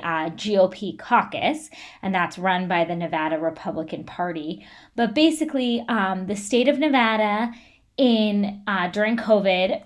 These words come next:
put out universal mail-in ballots. And so basically, unless you opt out, if you're a voter in Nevada, you will get your ballot mailed to you,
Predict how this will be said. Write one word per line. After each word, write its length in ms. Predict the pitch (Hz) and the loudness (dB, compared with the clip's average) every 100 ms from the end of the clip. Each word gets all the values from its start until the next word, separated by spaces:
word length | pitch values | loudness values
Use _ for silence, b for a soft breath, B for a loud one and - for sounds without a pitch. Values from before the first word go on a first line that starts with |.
| - - | -14 -8
put 240 | 233 254 | 0 2
out 380 | 214 202 185 185 | 2 2 2 -2
universal 760 | - 202 277 294 226 214 220 214 | -6 4 6 6 6 2 2 0
mail-in 460 | 196 175 170 170 165 | 2 -2 -2 -4 -4
ballots. 540 | 147 110 - - - | -6 -6 -10 -16 -14
And 240 | - 185 | -8 -8
so 200 | - 190 | -4 -4
basically, 680 | 180 190 190 202 190 180 175 B B B | -2 -2 -4 -4 -2 -2 -4 B B B
unless 460 | 208 196 190 285 - | 0 2 2 0 0
you 160 | 285 | 0
opt 260 | - 262 254 | 2 0 0
out, 240 | 285 202 | 2 4
if 160 | 185 175 | 2 0
you're 140 | 190 | 0
a 40 | 208 | 4
voter 300 | 214 220 233 | 6 4 4
in 60 | |
Nevada, 340 | 226 202 165 170 | 0 0 2 0
you 220 | 170 170 | 0 -2
will 160 | 170 165 | -2 -2
get 360 | - 185 202 | 0 0 0
your 140 | - 208 | -2 -2
ballot 400 | 190 170 170 - | 2 2 0 -2
mailed 320 | 170 165 160 | -2 0 -2
to 160 | - | -6
you, 400 | 175 160 156 156 | -4 -4 -2 -6